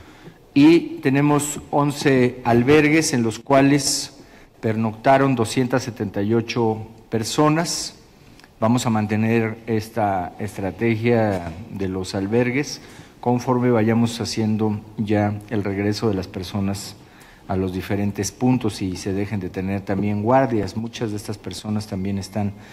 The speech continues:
en guardias. En el acumulado de personas atendidas ahí por Desarrollo Social son cuarenta y cinco mil ya. A la fecha, el dif llega a ochenta mil sesenta y cuatro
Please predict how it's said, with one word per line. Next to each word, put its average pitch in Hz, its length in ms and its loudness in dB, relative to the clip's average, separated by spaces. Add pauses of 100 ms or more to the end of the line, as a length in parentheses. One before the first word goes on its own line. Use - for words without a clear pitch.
(240)
en 101 160 -2
guardias. 98 800 -2 (540)
En 107 760 2
el 110 140 -2
acumulado 120 540 2
de 123 80 4
personas 123 440 -2
atendidas 123 600 0
ahí 110 180 2
por 113 180 -4
Desarrollo 110 460 -2
Social 143 420 0
son 123 220 -2
cuarenta 107 380 0
y 104 40 -2
cinco 107 360 -2
mil 127 240 0
ya. 117 240 0 (560)
A 107 60 -2
la 110 160 2
fecha, 151 460 2
el 107 140 2
dif 139 360 0
llega 131 400 2
a 110 180 0
ochenta 113 540 0
mil 147 320 2
sesenta 110 460 -6
y 104 60 -2
cuatro 131 480 0